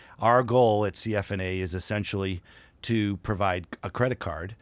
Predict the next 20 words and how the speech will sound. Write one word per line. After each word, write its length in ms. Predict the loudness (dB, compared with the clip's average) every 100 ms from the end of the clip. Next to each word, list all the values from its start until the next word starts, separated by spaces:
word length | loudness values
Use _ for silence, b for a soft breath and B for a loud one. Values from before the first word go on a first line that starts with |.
| B B -6
with 200 | -4 -2
promotional 480 | -2 0 -2 -2 -4
financing 680 | -4 -4 -4 -6 -6 -6
is 220 | -6 -6 -6
the 140 | -6
major, 580 | -6 -6 -6 -4 -4 -6 _ _ -14
uh, 240 | -10 -8
value 380 | -4 -2 0 -2
proposition 840 | -6 -8 -8 -10 -10 -10 -8 -8 B B -6
that 120 | -4
we 180 | 0 4
offer 360 | 4 4 0
to 80 | -6
folks, 460 | -6 -6 -8 -10 -14 B B B -4
um, 340 | -2 0 -2
so 220 | -4 -2
that 180 | -2 -4
they 160 | -4 -4
can 220 | -2 -2
afford 500 | -4 -6 -6 -6